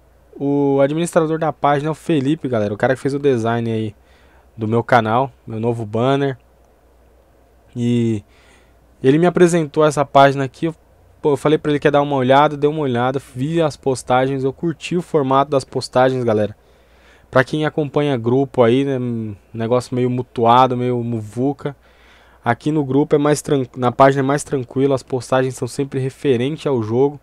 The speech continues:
As gameplays são sempre do jogo, no caso agora G T A cinco. E eu achei interessante trazer pra vocês.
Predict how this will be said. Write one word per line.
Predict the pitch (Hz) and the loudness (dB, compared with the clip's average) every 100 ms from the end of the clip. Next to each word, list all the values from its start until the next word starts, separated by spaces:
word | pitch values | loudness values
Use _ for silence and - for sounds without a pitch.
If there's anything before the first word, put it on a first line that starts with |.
| _ _ _ - _ _ _ _ _ - | _ _ _ -20 _ _ _ _ _ -2
As | 117 113 | 0 2
gameplays | 143 151 - 139 143 | 2 0 0 2 2
são | 147 131 | 0 -4
sempre | - 143 131 | -6 -8 -8
do | 120 160 143 | -2 2 2
jogo, | 110 131 156 156 - _ _ _ _ - | 2 2 0 -4 -16 _ _ _ _ -12
no | 117 | 0
caso | 127 123 120 | 4 4 2
agora | 117 113 | 0 0
G | 101 120 | -2 -2
T | 131 | 0
A | 127 | 0
cinco. | 120 - 131 160 - _ _ _ _ _ _ _ _ _ | -2 -6 -8 -8 -12 _ _ _ _ _ _ _ _ _
E | 131 147 170 185 | -6 -4 0 0
eu | 202 | 0
achei | 185 208 208 196 _ _ _ | 0 -2 -2 -4 _ _ _
interessante | - 196 185 - 175 - | -2 4 4 2 -2 0
trazer | 180 156 | 0 0
pra | 165 165 | 0 -2
vocês. | 160 - 143 151 - | -4 -2 0 2 -2